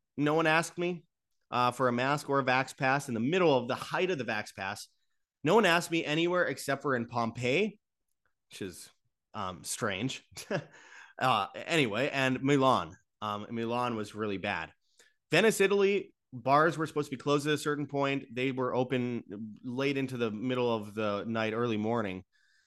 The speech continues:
and, um, they were disobeying. And you, you know, I, I got that perspective.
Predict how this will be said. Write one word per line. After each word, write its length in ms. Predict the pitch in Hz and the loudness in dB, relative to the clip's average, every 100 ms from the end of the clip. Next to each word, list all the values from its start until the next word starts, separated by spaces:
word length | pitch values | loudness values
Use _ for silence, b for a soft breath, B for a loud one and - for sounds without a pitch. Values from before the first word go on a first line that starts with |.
| _ _ | _ _
and, 480 | 123 123 117 113 104 113 | 0 2 2 -2 -4 -4
um, 460 | 110 107 98 95 - | -2 -2 -6 -12 -14
they 280 | 104 120 123 | -4 -2 0
were 200 | 117 110 | 0 -2
disobeying. 800 | 117 113 110 101 101 104 107 107 | -4 -4 -4 -4 -4 -4 -6 -6
And 140 | 123 | -6
you, 300 | 139 - 151 147 | -4 -4 -6 -6
you 120 | 180 | -2
know, 160 | 180 - | 0 0
I, 140 | 160 156 | -2 -2
I 100 | 151 | -4
got 260 | 143 147 202 | 0 0 2
that 160 | 190 - | 0 -2
perspective. 580 | 139 - 151 156 95 | -6 -6 -6 -6 -10